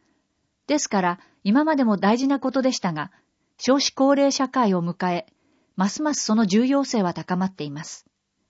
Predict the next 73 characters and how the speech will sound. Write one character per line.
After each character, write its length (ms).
こ 140
れ 80
か 140
ら 60
の 120
社 160
会 240
は、 180
こ 140
れ 80
ま 160
で 80
の 120
よ 160
う 40
に、 200
若 280
い 80
世 200
代 220
が 320
高 180
齢 160
世 160
代 180
を 60
支 140
え 80
る 120
こ 100
と 100
が 120
で 100
き 120
な 120
く 80
な 100
る 120
で 80
し 160
ょ 200
う。 60
何 220
し 140
ろ、 180
若 280
い 60
世 140
代 160
が 120
少 260
な 100
い 60
の 100
で 100
す 120
か 120
ら。 160
で 100
は、 260
ど 240
う 80
あ 100
る 100
べ 140
き 140
か。 160
高 200
齢 180
者 160
自 80
身 280
が 200